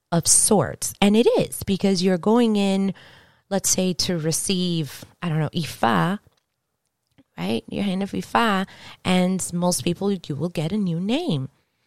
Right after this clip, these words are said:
Depending on the house, you will get a brand new name.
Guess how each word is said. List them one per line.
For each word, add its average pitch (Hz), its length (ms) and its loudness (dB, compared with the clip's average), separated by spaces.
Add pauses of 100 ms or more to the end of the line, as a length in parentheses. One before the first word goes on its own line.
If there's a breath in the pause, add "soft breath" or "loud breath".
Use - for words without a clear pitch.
(300)
Depending 214 380 -2
on 202 60 -2
the 170 80 0
house, 156 420 -2
you 196 60 2
will 214 80 -2
get 240 160 0
a 240 40 0
brand 240 200 0
new 240 100 2
name. 226 400 0